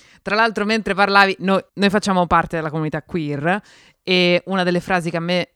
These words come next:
viene spesso in mente è "No pride with genocide", cioè non,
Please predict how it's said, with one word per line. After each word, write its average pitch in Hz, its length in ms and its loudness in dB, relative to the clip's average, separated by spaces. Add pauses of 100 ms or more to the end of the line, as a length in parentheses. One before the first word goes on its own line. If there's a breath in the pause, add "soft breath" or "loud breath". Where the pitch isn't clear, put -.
viene 170 260 -8
spesso - 440 -4
in 170 80 -6
mente 165 720 -4
è - 100 -14
"No 170 180 2
pride 151 400 0
with 143 200 -2
genocide", 127 880 -8
cioè - 160 -12
non, 123 260 -12